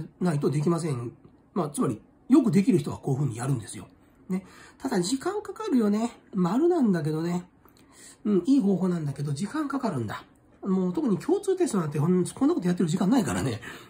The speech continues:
本当に。で、次に考えられる方法。これ、グラフを、グラフで考える方法。ね。で、このグラフを書くんですけど、グラフ書くときには当然合成しなくちゃいけません。ね、合成しなくちゃいけません。これ平行移動六分、あ、マイナス六分のパイの平行移動。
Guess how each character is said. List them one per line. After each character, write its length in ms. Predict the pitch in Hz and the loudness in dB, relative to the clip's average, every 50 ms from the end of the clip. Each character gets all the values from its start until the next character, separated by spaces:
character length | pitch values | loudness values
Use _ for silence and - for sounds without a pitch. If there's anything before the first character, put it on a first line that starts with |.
| - | -2
本 220 | 185 185 175 160 147 | 0 2 2 2 0
当 100 | 151 147 | 0 -2
に。 180 | 143 127 143 - - - - - - _ _ - | -2 -2 -4 -8 -16 -20 -20 -20 -20 _ _ -10
で、 460 | 226 240 320 381 359 294 254 - - _ | -4 0 2 2 4 2 2 0 -2 _
次 260 | - - - 285 466 466 | -10 -4 -4 -4 2 4
に 180 | 302 196 160 | 2 2 2
考 220 | - - - 175 165 165 | 0 -6 -4 -4 -2 -2
え 40 | 160 | -2
ら 80 | 156 147 | -2 -2
れ 60 | 127 | -2
る 60 | 117 | -2
方 160 | - - 104 | -4 -10 -10
法。 260 | 92 - - 85 - - _ _ - _ _ | -10 -10 -14 -16 -16 -18 _ _ -20 _ _
こ 100 | - - | -2 0
れ、 100 | 370 - | 0 0
グ 200 | - - 151 196 | 0 0 0 2
ラ 120 | 285 269 208 | 2 2 2
フ 140 | 208 208 196 | 2 2 0
を、 120 | 180 - - - | 0 -2 -4 -2
グ 100 | 170 185 | 0 2
ラ 100 | 214 180 | 2 2
フ 80 | 175 | 0
で 80 | 165 151 | -2 -4
考 100 | 143 127 135 135 123 | -6 -6 -8 -8 -10
え 40 | |
る 60 | 101 - | -10 -12
方 100 | - - | -14 -18
法。 200 | - - - - _ _ _ _ _ _ _ - | -18 -18 -20 -20 _ _ _ _ _ _ _ -10
ね。 160 | 160 185 208 - _ _ _ _ _ _ _ _ | -8 -8 -8 -8 _ _ _ _ _ _ _ _
で、 60 | - 277 | -6 0
こ 120 | - 349 | 4 6
の 80 | 359 254 | 6 6
グ 100 | 208 277 | 6 4
ラ 100 | 302 262 | 2 2
フ 140 | 277 311 | 2 0
を 40 | 294 | 0
書 120 | 269 294 269 | 0 0 2
く 100 | 254 240 | 2 2
ん 60 | 220 | 2
で 80 | 214 | 0
す 80 | 196 - | -2 -2
け 80 | - 214 | -2 -2
ど、 120 | 240 220 | 0 0
グ 120 | 180 214 | 2 2
ラ 100 | 233 233 | 2 0
フ 60 | - - | 0 0
書 80 | 226 202 | -2 -2
く 80 | - | -2
と 80 | - 175 | -4 -4
き 80 | 165 | -4
に 60 | 165 165 | -2 -4
は 80 | 147 | -2
当 200 | 147 151 151 160 | -2 0 0 2
然 240 | 151 165 175 202 311 - - | 2 2 4 4 2 2 2
合 180 | 165 170 170 165 | 2 4 4 4
成 160 | 143 170 156 | 4 2 0
し 80 | 143 139 | 0 0
な 80 | 139 | -2
く 80 | 120 - | -4 -4
ち 60 | - | -8
ゃ 20 | 107 | -10
い 40 | |
け 60 | 101 98 | -8 -8
ま 80 | 92 | -10
せ 120 | - 98 90 | -10 -10 -12
ん。 100 | 78 - - - - - | -14 -14 -18 -20 -12 -6
ね、 80 | - 143 | -6 -4
合 160 | 117 151 160 | 0 0 -2
成 160 | 151 147 143 | 0 0 -4
し 100 | 120 - | -4 -4
な 100 | 139 131 | -6 -8
く 60 | - - | -8 -10
ち 60 | 123 | -14
ゃ 40 | 117 | -12
い 20 | |
け 60 | 104 - | -10 -10
ま 100 | 98 - | -10 -10
せ 100 | 113 104 | -10 -10
ん。 60 | 117 | -6
こ 80 | - | -4
れ 100 | 185 170 | -2 -2
平 200 | 135 165 175 165 | 2 2 2 2
行 160 | 151 165 156 151 | 2 0 -2 -2
移 40 | |
動 140 | - 101 87 | -2 -4 -6
六 220 | 98 110 117 - 208 | -6 -8 -4 -4 -2
分、 220 | 226 226 226 240 | 0 0 -2 -2
あ、 120 | - - 139 | -4 -8 -8
マ 120 | 120 131 185 | -6 -4 -4
イ 40 | 220 | -4
ナ 80 | 220 | -2
ス 60 | - 208 | -2 -2
六 160 | 190 151 185 | -4 -2 -2
分 120 | 175 190 190 | 0 0 0
の 80 | 185 | 0
パ 120 | 185 214 233 | -2 0 -2
イ 40 | |
の 120 | 294 311 170 | 0 -2 -2
平 160 | 120 120 113 | -4 -6 -8
行 200 | - - 104 101 | -10 -10 -10 -10
移 60 | 104 | -10
動。 220 | - - 73 - | -10 -12 -14 -16